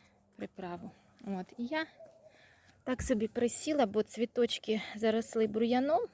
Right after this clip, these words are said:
От, і я їх зараз полью. От, трошки отак прибрала тут доріжку ось. От. Попідв'язувала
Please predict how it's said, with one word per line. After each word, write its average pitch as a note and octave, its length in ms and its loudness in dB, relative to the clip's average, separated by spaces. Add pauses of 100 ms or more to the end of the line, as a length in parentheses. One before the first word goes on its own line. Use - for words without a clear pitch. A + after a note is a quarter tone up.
(1500)
От, A#3+ 240 0
і A3 80 -2
я B3 140 2
їх A#3+ 360 0 (140)
зараз A3+ 400 2
полью. A#3 420 -2 (880)
От, B3 220 -6
трошки C4 420 -2
отак - 400 -12 (380)
прибрала G3+ 680 -8
тут F#3 160 -10
доріжку G#3+ 640 -6
ось. - 280 -14 (1300)
От. A#3+ 400 -8 (1500)
Попідв'язувала G3+ 1120 -4